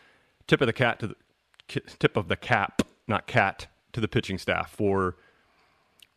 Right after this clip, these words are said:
really holding it all down yesterday, keeping it together. Because, uh, I don't know how many games you walk away from with four hits,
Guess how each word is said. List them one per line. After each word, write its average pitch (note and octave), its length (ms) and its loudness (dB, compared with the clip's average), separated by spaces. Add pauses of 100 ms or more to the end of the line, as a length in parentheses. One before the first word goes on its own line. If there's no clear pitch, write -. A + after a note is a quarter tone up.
really B2 200 4
holding A#2 280 2
it F#2+ 60 2
all G#2 140 4
down G2 260 2
yesterday, F2 320 -2
keeping F#2+ 300 -4
it E2+ 80 -6
together. E2 400 -6 (160)
Because, F#2 520 -2
uh, F2 280 -4
I G#2+ 100 0
don't A2+ 120 0
know G#2+ 60 0
how A2+ 120 2
many G#2 160 2
games G2 300 0
you G2+ 60 -2
walk F#2+ 240 2
away F#2+ 200 0
from F2 420 -4 (100)
with F#2+ 140 -4
four G2+ 220 0
hits, G2 360 -4